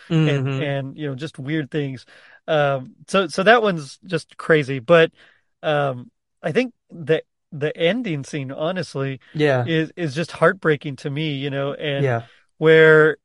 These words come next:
Speaker 1: she goes to, like, try, you know, to br-, to reach him, you know, like, "Hey,
Speaker 2: Mm-hmm.
Speaker 1: David, it's me. I love you."
Speaker 2: Right, right.
Speaker 1: And it almost for a moment, it's like, "Oh, okay, maybe,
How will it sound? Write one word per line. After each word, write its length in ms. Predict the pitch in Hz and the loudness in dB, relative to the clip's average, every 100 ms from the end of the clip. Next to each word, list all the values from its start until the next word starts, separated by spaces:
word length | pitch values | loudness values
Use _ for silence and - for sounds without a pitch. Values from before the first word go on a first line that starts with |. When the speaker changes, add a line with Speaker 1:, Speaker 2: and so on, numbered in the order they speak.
| _ _ | _ _
Speaker 1:
she 280 | - - 170 | -16 -10 -6
goes 320 | 160 170 147 - | 0 2 2 -2
to, 120 | 170 | 2
like, 180 | 156 131 | 2 0
try, 720 | - 156 151 156 160 156 151 _ _ _ _ _ _ _ | -4 2 4 6 4 2 0 _ _ _ _ _ _ _
you 120 | 190 170 | -12 -8
know, 120 | 165 | -8
to 180 | - 143 | -8 -10
br-, 200 | 117 156 180 | -8 -10 -8
to 220 | - 147 - _ _ _ | -4 -4 -4 _ _ _
reach 380 | 156 123 185 170 | -10 -4 -4 -2
him, 240 | - 135 123 _ | -4 -4 -6 _
you 80 | - | -10
know, 80 | 135 | -2
like, 220 | 165 151 | 2 2
"Hey, 120 | 135 139 | 2 2
Speaker 2:
Mm-hmm. 180 | 135 | 0
Speaker 1:
David, 380 | 139 160 175 165 | 0 2 2 2
it's 180 | 156 - | 0 -2
me. 400 | 156 160 160 160 - | -2 0 0 -2 -4
I 100 | 143 | -2
love 300 | 139 151 139 | 2 2 2
you." 400 | 156 156 151 147 | 2 2 2 0
Speaker 2:
Right, 480 | 139 143 131 127 - _ - | 0 2 2 0 -4 _ -6
right. 240 | 143 131 | -2 0
Speaker 1:
And 340 | 160 151 147 - | 0 0 -4 -8
it 180 | 175 160 - | -6 -6 2
almost 440 | 180 214 226 214 | 6 6 6 2
for 140 | - 175 | 2 0
a 60 | |
moment, 380 | 147 175 180 139 | 2 0 0 -6
it's 120 | 131 | -6
like, 160 | 151 143 | -6 -4
"Oh, 220 | 196 220 196 | 2 2 2
okay, 200 | - 170 | -2 -6
maybe, 480 | 143 147 175 180 | -4 -4 -2 -4